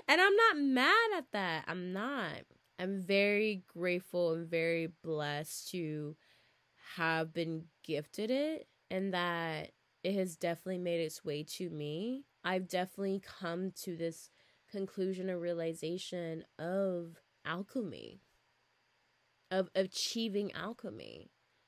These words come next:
And I think that is something that's just so beautiful. Now, do I have anything to say in regards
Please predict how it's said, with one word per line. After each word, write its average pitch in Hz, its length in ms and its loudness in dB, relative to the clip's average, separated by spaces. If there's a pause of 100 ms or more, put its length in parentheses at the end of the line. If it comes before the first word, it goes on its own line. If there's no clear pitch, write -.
(220)
And 190 160 -2
I 190 100 0
think 214 260 -4
that 196 180 -4
is 185 140 -4
something 190 400 -6
that's 180 180 -8
just - 240 -10
so 185 140 -2
beautiful. 175 680 -10 (420)
Now, 175 1080 -4 (300)
do 180 120 -6
I 202 80 2
have 220 300 -2
anything 208 420 -2
to 196 120 -8
say 214 400 -2
in 180 160 -4
regards 180 640 -4